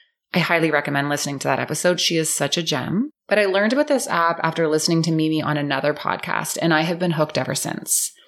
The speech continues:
It's very rare that I do just a sitting, quiet meditation now. It's always the Superhuman app. So Superhuman has pioneered a new approach to guided meditation. It's not magic, it is science. Superhuman meditations, they're different. There's no sitting in silence.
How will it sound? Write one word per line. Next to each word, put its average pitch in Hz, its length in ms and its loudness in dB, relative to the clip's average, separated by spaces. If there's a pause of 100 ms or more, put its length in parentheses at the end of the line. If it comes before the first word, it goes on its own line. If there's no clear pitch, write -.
It's 180 160 0
very 180 360 2
rare 156 540 2
that 147 140 0
I 143 100 2
do 143 400 -2
just 143 220 -6
a 143 60 -2
sitting, 139 800 -4
quiet 123 460 0
meditation 120 560 -4
now. 85 220 0
It's - 200 -4
always 143 360 0
the 143 80 -6
Superhuman 113 500 -4
app. - 320 -4 (840)
So 202 120 0
Superhuman 220 500 0
has 202 140 0
pioneered 165 560 0
a 165 80 0
new 160 300 0
approach 147 400 0
to 156 80 -2
guided 139 340 0
meditation. - 720 -4
It's - 140 -6
not 160 160 4
magic, 165 480 2
it 156 100 0
is 165 140 2
science. - 560 -6 (340)
Superhuman 214 480 0
meditations, 170 600 0
they're 160 280 -2
different. - 460 -4 (440)
There's 170 180 0
no 156 100 4
sitting 165 280 0
in 247 100 2
silence. 165 520 0